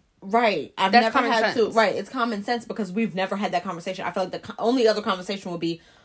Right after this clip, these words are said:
Speaker 1: "Okay, we're gonna be in a relationship,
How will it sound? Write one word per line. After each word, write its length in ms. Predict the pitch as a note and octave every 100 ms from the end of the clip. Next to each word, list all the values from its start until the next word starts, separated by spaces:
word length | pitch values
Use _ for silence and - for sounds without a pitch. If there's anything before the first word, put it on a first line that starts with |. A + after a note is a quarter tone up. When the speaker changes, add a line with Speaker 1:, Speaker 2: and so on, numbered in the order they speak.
| _ _
Speaker 1:
"Okay, 540 | - B3 G#3 D#3+ F#3 G3+ -
we're 200 | F3+ G3
gonna 160 | G3+
be 160 | G3 F3+
in 80 | A3+
a 80 | D4+
relationship, 720 | G#3 G#3 G#3 G3+ F3 F3